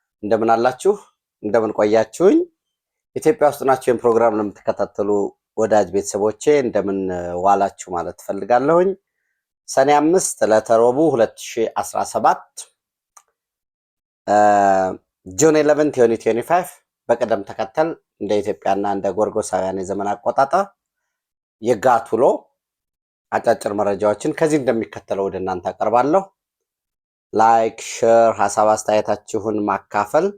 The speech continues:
ሰብስክራይብ ካላደረጋችሁ ሰብስክራይብ ማድረግ፣ ጋት ሚዲያን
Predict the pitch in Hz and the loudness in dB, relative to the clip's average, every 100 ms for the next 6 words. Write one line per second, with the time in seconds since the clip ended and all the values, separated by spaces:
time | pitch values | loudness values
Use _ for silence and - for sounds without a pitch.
0 | _ _ _ _ _ _ _ _ _ _ | _ _ _ _ _ _ _ _ _ _
1 | _ - 117 - 127 113 - 113 107 104 | _ -4 -4 -2 0 0 2 0 0 0
2 | 110 107 - 95 - 107 101 120 127 143 | -2 -2 -4 -6 -2 0 2 0 0 0
3 | 175 - _ _ _ 113 110 110 101 104 | 0 -2 _ _ _ 0 2 -2 0 2
4 | 101 | 2